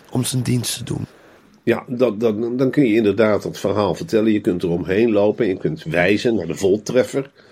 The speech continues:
Speaker 1: Ja.
Speaker 2: Je kunt dan zeggen, waar, ja, en dan kun je aan de hand van die
Speaker 1: En
Speaker 2: tank
Speaker 1: daar zat een soldaat.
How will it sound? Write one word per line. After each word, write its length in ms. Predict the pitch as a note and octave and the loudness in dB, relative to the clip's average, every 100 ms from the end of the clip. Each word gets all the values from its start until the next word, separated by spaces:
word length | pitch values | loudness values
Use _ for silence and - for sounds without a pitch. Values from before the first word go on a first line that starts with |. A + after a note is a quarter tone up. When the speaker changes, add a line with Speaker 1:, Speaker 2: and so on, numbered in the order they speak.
| - - - | -20 -20 -4
Speaker 1:
Ja. 300 | A#2 B2 - - - | 0 0 -2 -16 -16
Speaker 2:
Je 60 | - | -8
kunt 260 | F2+ - | -6 -6
dan 100 | D#2+ | -8
zeggen, 280 | - - D#2+ | -6 -6 -4
waar, 260 | D#2+ B1 D#2+ | -4 -2 -4
ja, 220 | F2+ E2 | -2 -2
en 80 | D#2+ | -2
dan 80 | |
kun 120 | D#2+ F2+ | -2 -2
je 80 | |
aan 100 | C#2 | -2
de 60 | F2 | -2
hand 300 | F#2+ A2+ B2+ | 0 0 -2
van 160 | - E2+ | -6 -6
die 140 | D#2+ | -6
Speaker 1:
En 60 | - | 0
Speaker 2:
tank 120 | A2 G#2+ | 2 4
Speaker 1:
daar 100 | C#3 | 0
zat 200 | B2+ B2+ | -2 -2
een 100 | B2+ | -2
soldaat. 680 | - - G#2 - A#2+ - - | -4 -6 -4 -4 -6 -10 -16